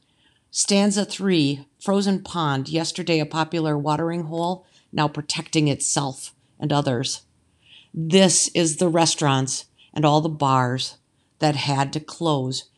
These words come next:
because of covid. Stanza four, "Once rushing waterfall hangs suspended, waiting, uncertain." These are the people with lives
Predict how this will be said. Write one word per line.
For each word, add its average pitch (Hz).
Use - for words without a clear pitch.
because 147
of 139
covid. 135
Stanza 180
four, 143
"Once 196
rushing 185
waterfall 147
hangs 170
suspended, 139
waiting, 151
uncertain." 139
These 175
are 175
the 147
people 147
with 160
lives 160